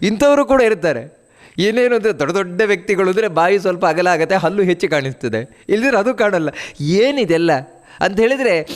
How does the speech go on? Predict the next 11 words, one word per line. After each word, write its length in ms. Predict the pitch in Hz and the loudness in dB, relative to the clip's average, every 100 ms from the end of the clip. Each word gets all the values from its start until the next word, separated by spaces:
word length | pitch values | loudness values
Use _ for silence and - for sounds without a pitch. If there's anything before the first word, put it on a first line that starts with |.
| - | -8
ಇವೆಲ್ಲ 280 | - 175 226 233 | -2 0 0 0
ನಮ್ಮ 200 | 196 185 | -2 -2
ಸಂಸ್ಕೃತಿಗಳಲ್ಲ. 840 | - 208 - 214 190 170 156 151 120 - - | -4 -6 -6 -4 0 0 0 0 -4 -8 -4
ಇದರ 220 | 196 190 | 0 2
ಹಿಂದೆ 300 | 202 208 262 | 2 0 2
ಏನು 200 | 254 214 220 | 2 2 0
ಗೊತ್ತಾಗುತ್ತೆ 480 | 202 190 175 175 170 | 0 0 0 0 -2
ಅಂತ 140 | 165 | 0
ಹೇಳಿದ್ರೆ 300 | 175 175 160 - - | 0 0 -2 -4 -2
ಮನಸ್ಸು 440 | 160 220 262 254 233 | 0 2 0 -2 -4
ಚೆನ್ನಾಗಿಲ್ಲ, 540 | - 147 160 139 117 | -2 -2 -2 -2 -4